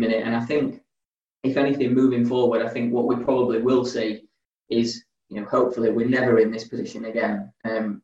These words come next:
because obviously it, it goes much wider than football. But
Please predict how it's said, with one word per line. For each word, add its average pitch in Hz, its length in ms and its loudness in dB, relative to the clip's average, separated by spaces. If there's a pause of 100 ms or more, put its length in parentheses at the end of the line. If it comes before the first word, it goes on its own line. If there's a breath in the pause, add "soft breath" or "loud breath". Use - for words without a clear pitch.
because 117 320 -16
obviously - 440 -16
it, - 340 -8
it - 160 -8
goes 120 200 0
much 120 240 -8
wider 113 320 -2
than 113 100 -10
football. 113 500 -2
But - 180 -2